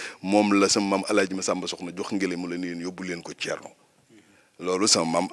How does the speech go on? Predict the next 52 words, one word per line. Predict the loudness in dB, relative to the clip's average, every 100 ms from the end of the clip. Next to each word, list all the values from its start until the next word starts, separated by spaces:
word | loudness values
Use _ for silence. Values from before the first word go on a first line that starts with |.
| 2
As | 6 6
Soxna, | 4 2 2
yàlla | 4
na | 4
yàlla | 4 4
yokk | 2 4
leeral, | 6 4
moo | 2 -2 -2
ma | 0
ko | 2 2
wax. | 0 -8 -18 -20 -20 -20 -20 -20 -4
Waaye | 4 6
daal | 6 6
li | 6
wér | 6 6
te | 6
wóor, | 6 6
comme | 4 4 2 0 -6 -16 -16 -16 -8
mënuñoo | 2 6 8 8
guddal, | 6 2 2 0 -2 -18 -20 -20 -20 0
bërëb | 10 12 12
la | 6
bu | 4 0
am | 2
solo, | 4 4
bu | 4
nga | 4 4
xamante | 0 -2
ni | 0
Cheikhul | 2 4 2
Khadim | -2 -4
ñëwal | 0 2 4
na | 0
fi |
boppam, | -2 -6 -6 -8 -12 -10 -6
am | -6
fi | -8
fukki | -12 -6
fan | 0 0
ak | 0
juróom, | -2 0
jàngal | 2 2 -2
fi | -4
boppam | -4 -4
ñeent | -2 -2
fukki | -4 -6
kaamil | -4 -4 -4
alxuraan | -6 -6 -8 -10
ak | -14 -16
juróom, | -12 -10 -10 -16 -14
Cheikh | -12 -12
Moustapha. | -12 -12 -14